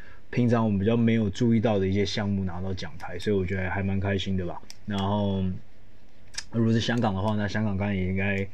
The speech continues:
也很开心，因为香港刚刚拿到了他们回归后的第一面奖牌，那是那个花剑，就是击剑啊，花式击剑，然后是一个男生，张什么的，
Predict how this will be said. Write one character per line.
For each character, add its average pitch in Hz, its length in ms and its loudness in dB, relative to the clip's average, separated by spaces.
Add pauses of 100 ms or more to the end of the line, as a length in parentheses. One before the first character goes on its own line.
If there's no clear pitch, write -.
(360)
也 98 80 -2
很 95 120 0
开 95 180 -2
心， 101 160 -2
因 101 80 2
为 101 80 0
香 107 220 0
港 92 260 -2 (580)
刚 110 240 2
刚 113 300 2
拿 95 180 0
到 98 220 2
了 92 80 0
他 101 80 0
们 98 140 2
回 92 160 0
归 95 120 2
后 101 200 2
的 92 100 0
第 98 160 0
一 95 60 2
面 95 260 0
奖 - 160 -6 (100)
牌， - 280 -6 (120)
那 101 200 -4
是 101 160 -4
那 95 100 0
个 82 340 -6
花 101 340 -2
剑， 101 220 -4 (200)
就 107 100 -4
是 101 280 0
击 98 260 -2
剑 104 320 2
啊， - 100 -10 (240)
花 117 160 0
式 107 160 2
击 92 160 0
剑， 95 180 0 (360)
然 101 120 -2
后 98 480 2
是 101 300 0
一 101 60 2
个 98 160 -2
男 92 180 -2
生， 101 240 -2 (300)
张 113 200 -2
什 101 140 -2
么 82 140 -4
的， - 60 -8